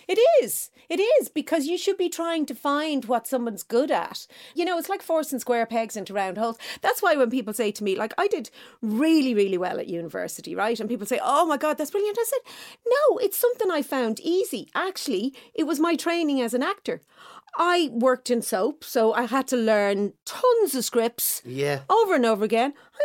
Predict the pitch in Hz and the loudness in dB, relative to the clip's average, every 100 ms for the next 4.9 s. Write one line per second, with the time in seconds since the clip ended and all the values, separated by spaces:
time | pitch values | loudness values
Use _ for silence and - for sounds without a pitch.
0 | 523 320 285 381 453 370 370 605 523 508 | 4 4 2 4 4 4 2 0 0 0
1 | 302 302 302 233 269 294 214 - 269 370 | 2 2 2 2 2 0 0 2 2 2
2 | - - _ _ _ _ - 233 240 247 | -4 -16 _ _ _ _ -2 2 2 2
3 | 349 440 - 285 - - - - - - | 2 2 2 2 2 -2 -6 -12 -16 -4
4 | - - - 508 605 480 508 508 | -4 -4 -14 -10 -6 2 4 4